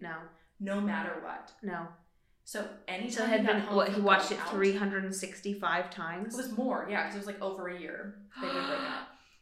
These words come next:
Speaker 2: So every ti-, every time he went home from, like, going out, long day, and it's not that he fell asleep watching it.
Speaker 1: He had to watch it to fall asleep?
Speaker 2: He watched the entire movie and
Speaker 1: How,
Speaker 2: then fell asleep.
Speaker 1: how long is it? It's not, like, two hours?
Speaker 2: It's a long movie.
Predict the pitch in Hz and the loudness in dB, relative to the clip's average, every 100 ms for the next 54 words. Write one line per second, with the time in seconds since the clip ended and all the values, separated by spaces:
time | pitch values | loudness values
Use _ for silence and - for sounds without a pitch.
0 | - 220 190 190 190 233 - - - 185 | -8 0 0 2 -2 -4 -8 -12 -6 -2
1 | 180 214 233 240 254 247 202 202 202 202 | -2 -2 -4 -2 -2 -2 -2 -4 -4 -6
2 | - - 160 - 233 302 320 - - - | -10 -10 -12 -4 -2 -2 -6 -14 -20 -20
3 | _ _ _ _ _ _ _ 196 180 185 | _ _ _ _ _ _ _ -4 -2 0
4 | 180 202 208 220 226 226 294 311 294 262 | 0 0 0 -2 -2 -4 -2 -2 -2 -2
5 | 226 220 196 - 208 170 - 226 226 - | -2 -4 -4 -6 -4 -6 -6 -4 -6 -8
6 | - 294 - - - - _ _ _ _ | -10 -10 -10 -14 -20 -20 _ _ _ _
7 | - 226 208 208 196 196 - 220 208 190 | -6 0 2 4 2 0 -8 -10 -6 -4
8 | 202 208 202 202 - - 262 208 190 - | -4 -6 -6 -8 -14 -14 -8 -4 -2 -2
9 | - - 226 226 214 - 202 208 202 190 | -4 -8 -4 -4 -4 -6 -4 -4 -4 -6
10 | - - - - - 180 - 170 180 156 | -6 -10 -14 -16 -12 -8 -4 -4 -4 -6
11 | 156 - - - 294 196 208 214 214 - | -8 -10 -14 -10 -4 -2 -2 -4 -10 -12
12 | 262 208 208 233 190 165 202 214 254 262 | -10 -10 -10 -6 -4 -2 -4 -6 -6 -4
13 | 208 185 190 170 185 - - - | -2 -2 -4 -4 -8 -8 -12 -16